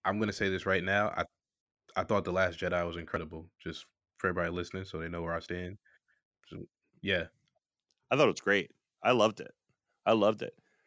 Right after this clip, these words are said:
Speaker 2: And, and, and here's my other, here's my other unpopular opinion is I watched last weekend, I watched, uh, or this weekend, this past weekend, I watched Rogue One again, which I haven't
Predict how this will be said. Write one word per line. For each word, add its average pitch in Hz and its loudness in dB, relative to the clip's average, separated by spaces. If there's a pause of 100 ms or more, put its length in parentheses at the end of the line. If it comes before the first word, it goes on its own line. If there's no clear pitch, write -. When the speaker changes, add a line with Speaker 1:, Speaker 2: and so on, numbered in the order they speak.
(240)
Speaker 2:
And, 107 2
and, 95 2 (640)
and 101 4
here's 135 6
my 110 8
other, 113 8
here's 110 0
my 101 2
other 101 6
unpopular 90 2
opinion 85 -4 (400)
is 87 0
I 113 6
watched 107 2
last 92 2
weekend, 92 0
I 90 0
watched, 87 -2 (200)
uh, 85 0
or 85 -2
this 117 -4
weekend, 82 -4 (120)
this 92 -16
past 95 -2
weekend, 90 -4
I 90 -2
watched 90 0
Rogue 95 2
One 90 2
again, 110 -2 (560)
which - -8
I 92 2
haven't 87 0